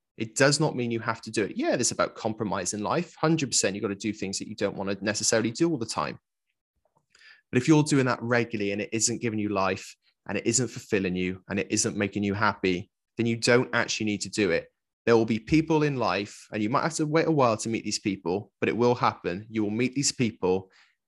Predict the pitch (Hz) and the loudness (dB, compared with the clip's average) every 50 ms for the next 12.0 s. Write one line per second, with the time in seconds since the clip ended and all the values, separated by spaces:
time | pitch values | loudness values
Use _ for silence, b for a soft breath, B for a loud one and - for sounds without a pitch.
0 | _ _ _ _ _ _ - 98 101 98 104 - 110 98 95 98 92 101 98 - | _ _ _ _ _ _ -4 -4 -4 -4 -2 2 2 4 4 2 2 -2 -4 -4
1 | - 92 90 - - - - 76 - - - 76 - 80 71 65 67 62 62 82 | -4 -4 -4 -6 -8 -8 -10 -10 -8 -10 -12 -10 -8 -6 -6 -6 -6 -8 -10 -12
2 | - - _ - 107 107 113 110 107 107 107 104 101 - 101 98 98 95 92 95 | -14 -16 _ -16 -4 2 4 4 4 4 2 0 -2 -6 -8 -6 -6 -6 -4 -4
3 | 95 92 98 92 80 - - - - 71 - - - - - - - - - - | -6 -4 -2 -2 -2 -4 -6 -10 -10 -10 -10 -12 -14 -14 -14 -14 -14 -16 -14 -6
4 | - 92 98 - - 107 101 - - 120 117 120 147 160 175 170 147 151 151 - | -4 -4 -4 -4 -6 -8 -8 -6 -6 -6 -4 -2 0 0 0 0 -2 -4 -4 -4
5 | - 151 - - - - - 117 95 95 98 123 b b b b b b b b | -8 -8 -8 -8 -8 -6 -4 -2 -2 -2 -2 -4 b b b b b b b b
6 | _ _ _ - - - - 101 101 - - 110 104 - 101 95 - - - - | _ _ _ -6 -4 -2 -2 -4 -4 -4 -4 -6 -4 -4 -2 -2 -2 0 0 2
7 | 98 92 95 101 107 - - _ _ _ - - 92 90 92 - - - 123 113 | 2 2 2 0 -4 -8 -12 _ _ _ -12 -10 -10 -8 -10 -8 0 2 4 4
8 | 113 117 117 117 - 120 - - 120 - - 113 110 - - 107 98 92 92 - | 4 2 -2 -4 -6 -6 -6 -6 -8 -6 -4 -4 -2 -2 0 0 -2 -2 -2 -2
9 | 104 - - 98 - - 95 95 95 - - 101 92 90 87 85 78 80 87 92 | -2 -2 0 0 0 2 2 0 0 -2 -4 -6 -6 -4 -4 -6 -6 -8 -8 -4
10 | - - - - _ 110 110 110 107 104 104 113 110 71 95 92 - 98 92 87 | -4 -4 -4 -2 _ -2 0 0 0 0 0 0 2 2 0 -2 -4 -4 -4 -4
11 | 87 87 85 95 95 95 - 101 - - 95 85 80 76 95 98 - - - - | -4 -6 -8 -10 -10 -10 -8 -8 -6 -4 -4 -4 -2 -4 -4 -4 -4 -4 -6 -6